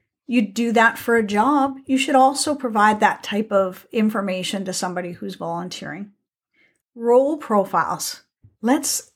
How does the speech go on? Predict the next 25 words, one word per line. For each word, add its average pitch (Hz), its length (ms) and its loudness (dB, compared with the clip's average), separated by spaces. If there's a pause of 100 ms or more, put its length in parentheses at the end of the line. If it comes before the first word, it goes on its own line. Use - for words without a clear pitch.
lay 233 360 2
out 247 420 2 (120)
what 269 420 2
you 247 160 0
expect - 480 -4
of 190 120 -14
people, 180 340 -4
what 196 260 0
skills 233 720 0
you 196 140 -2
want. 170 360 0 (300)
Let's 262 240 2
break 240 400 2
it 240 140 -2
down 202 540 0 (140)
into 202 280 0
executive, 190 680 -2
treasurer, 180 720 0 (340)
secretary, 170 1040 -4 (400)
chair, 185 720 2 (360)
past 190 400 0
president, 185 520 -6 (160)
president, 190 480 -2 (180)
whatever 185 340 0
your 175 320 0